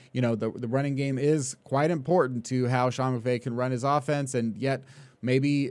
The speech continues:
it'll somehow, maybe that's somewhat mitigated by the fact that Jared Goff is out. Maybe John Wolford is left, less affected by a limited or unexpected running back committee attack in the backfield.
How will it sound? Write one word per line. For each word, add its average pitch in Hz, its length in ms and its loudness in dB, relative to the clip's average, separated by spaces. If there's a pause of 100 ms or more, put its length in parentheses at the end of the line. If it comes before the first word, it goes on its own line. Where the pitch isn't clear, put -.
it'll 135 260 0
somehow, 139 320 -2
maybe 143 220 0
that's 156 560 -4
somewhat 151 380 0
mitigated 139 560 2
by 127 140 0
the 120 80 -2
fact 127 260 -2
that 123 80 -4
Jared 131 280 0
Goff 135 240 0
is 160 280 0
out. 120 340 -2
Maybe 123 260 -2
John 139 300 0
Wolford 143 300 0
is 120 180 0
left, 131 280 -2
less 135 440 -2
affected 131 580 -2
by 123 460 0 (500)
a 131 200 2
limited 135 560 0 (240)
or 190 400 -6 (200)
unexpected 147 680 -2
running 139 480 -2 (580)
back 135 400 2 (500)
committee 139 520 0
attack 127 540 2 (280)
in 147 160 0
the 147 100 2
backfield. 131 760 4